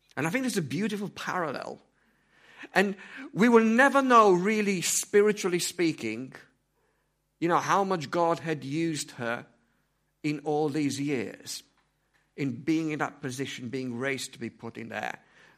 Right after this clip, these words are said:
Just like Queen Esther was brought to God by his grace and mercy onto the throne to be able to influence history for the Jewish people.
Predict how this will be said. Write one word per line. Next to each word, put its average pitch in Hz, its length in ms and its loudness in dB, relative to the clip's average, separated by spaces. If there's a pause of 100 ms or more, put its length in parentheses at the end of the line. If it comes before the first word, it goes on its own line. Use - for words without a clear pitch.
(100)
Just - 480 -2
like 143 220 -4
Queen 160 420 -8
Esther 120 560 -8 (720)
was 131 240 -8
brought 151 560 -2
to 180 140 -6
God 127 480 -4
by 120 460 -8 (500)
his 120 220 -6
grace 127 520 -6
and 123 220 -10
mercy 123 400 -6
onto 117 320 -10
the 107 100 -10
throne 120 640 -14 (560)
to - 80 -12
be 127 140 -4
able 135 180 -6
to - 180 -12
influence 120 520 -8
history 117 500 -10
for 110 140 -16
the 110 80 -16
Jewish 110 440 -10
people. - 440 -16